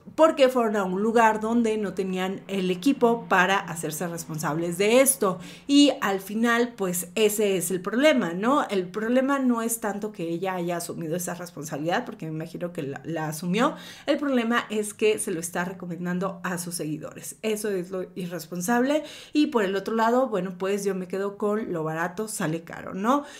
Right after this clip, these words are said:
De verdad, eh, drama lovers, team mal pensados, si ustedes quieren hacerse una operación, una cirugía, lo que sea,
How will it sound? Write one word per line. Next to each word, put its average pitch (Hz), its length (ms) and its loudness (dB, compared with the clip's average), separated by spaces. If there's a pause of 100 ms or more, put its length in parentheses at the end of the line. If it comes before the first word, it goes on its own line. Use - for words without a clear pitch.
(200)
De 190 220 0
verdad, 208 540 0
eh, 180 320 -4
drama 175 280 -2
lovers, 220 520 0
team 208 180 -2
mal 202 260 -4
pensados, 196 500 -2
si - 160 -6
ustedes 208 480 0
quieren 202 360 -2
hacerse 175 580 -4
una 208 180 0
operación, 185 520 -6
una 185 200 -6
cirugía, 185 560 -6
lo 170 280 -4
que 175 140 -10
sea, 220 420 0